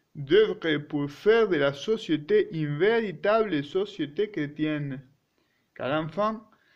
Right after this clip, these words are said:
ce qui appartient à César, c'est que nous devons lui donner le service du Christ. Nous devons travailler pour que notre société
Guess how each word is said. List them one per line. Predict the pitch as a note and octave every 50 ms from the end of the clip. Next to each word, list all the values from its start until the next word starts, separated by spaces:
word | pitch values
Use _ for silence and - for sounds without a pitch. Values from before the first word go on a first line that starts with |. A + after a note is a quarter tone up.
| _ _
ce | _ _ -
qui | D3 D3
appartient | C#3+ D3+ D3 F3+ E3+ E3+ F3 E3+ F3 G#3+ A3
à | G#3 G3 E3 C#3+ - B2 -
César, | - - D#3 D3+ D3+ D3+ F3 F#3 G3+ G#3+ A3+ B3+ B3+ - _ _ _ _ _ _ _ _
c'est | _ - D#3 D#3
que | D3+ D#3+
nous | D#3 E3+ F#3+ A3
devons | A3 G3+ F3 F3+ G3 G3
lui | F#3+ F3 D#3 D3+ D3
donner | C#3 D3 F#3 G3+ F#3+ F3+ F3+ F#3+ G3 G#3+ A3 - - _ _ _ _ _ _ - -
le | - C3+ C3+ C3+ C3+ C3
service | C#3+ - - - G3 G3+ G3 F#3+ F3 F3 G3 G#3 G3+ - - -
du | C#3+ C#3 D3 D#3+ D#3
Christ. | - E3+ D3+ D#3 D#3 D#3 - - - - - - - _ _ _ _ _ _ _ _ _ _ _ _ _ _ _ -
Nous | D3 D3 D3
devons | D3 D3 D3+ E3+ F#3+ G3+ F#3+
travailler | F#3+ - - D#3 D3+ D3+ D#3 D#3+ E3 F3 F#3+ G3+ G#3+ G#3
pour | G#3 - E3 D#3 D#3
que | - D3
notre | D3+ E3 F#3+ G3+ G#3 G3+ - - D3+
société | D3 - - - G3+ G#3 G3+ G3+ - - D#3+ D3 C#3+ C#3+ - F3+ F#3 F#3 F#3 F#3+